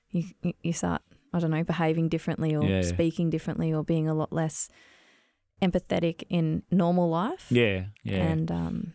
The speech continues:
Speaker 2: Yeah.
Speaker 1: yeah, I think, I don't
Speaker 2: Yeah.
Speaker 1: know. Yeah.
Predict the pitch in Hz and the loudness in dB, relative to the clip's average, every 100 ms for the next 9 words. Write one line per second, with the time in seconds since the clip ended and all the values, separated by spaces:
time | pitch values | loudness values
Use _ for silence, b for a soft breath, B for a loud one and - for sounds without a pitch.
0 | _ _ _ - 165 151 156 160 - - | _ _ _ -2 0 0 -2 -4 -4 -10
1 | _ _ _ _ _ _ - 107 98 90 | _ _ _ _ _ _ -4 0 0 0
2 | - 165 _ 196 196 - | -4 -10 _ -4 -4 -4